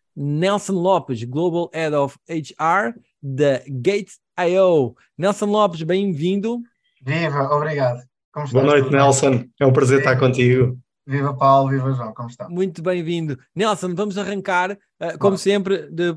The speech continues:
Speaker 1: eh, para dar aqui um bocadinho de enquadramento, explica-nos como é que foi o teu caminho ao longo dos anos até chegares agora aqui a este mundo da web três.
Speaker 2: Valeu. Então, olha, antes de mais, obrigado pelo convite.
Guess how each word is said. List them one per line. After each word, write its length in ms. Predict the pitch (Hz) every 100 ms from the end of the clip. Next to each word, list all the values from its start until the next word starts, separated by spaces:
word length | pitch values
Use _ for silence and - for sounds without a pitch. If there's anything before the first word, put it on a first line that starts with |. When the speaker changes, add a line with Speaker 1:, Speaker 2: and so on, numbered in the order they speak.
| 160
Speaker 1:
eh, 300 | 156 147 143
para 180 | 160 156
dar 160 | 160
aqui 140 | 160 165
um 60 |
bocadinho 260 | 160 156 151
de 80 | 151
enquadramento, 520 | 156 139 139 147 151
explica-nos 520 | - 151 151 147 -
como 220 | - 147
é 80 | 147
que 80 | 131
foi 140 | 147
o 20 |
teu 160 | 139 143
caminho 480 | 135 135 147 147 151 _ _ -
ao 120 | 135
longo 180 | 139 139
dos 220 | 131 120
anos 220 | 139 131
até 200 | 127 131
chegares 300 | 123 127 113
agora 220 | 117 117
aqui 360 | 110 - 113 110 _ _
a 60 | 117
este 260 | 117 117
mundo 180 | 120 117
da 80 | 110
web 200 | 107 104
três. 340 | 107 87 - - _ _ _ _
Speaker 2:
Valeu. 360 | 131 127 110 98 _ - - -
Então, 180 | 135 151
olha, 180 | 123 131
antes 140 | 139
de 60 | 156
mais, 160 | 135
obrigado 260 | 135 139 135
pelo 160 | 135
convite. 400 | 131 123 123 120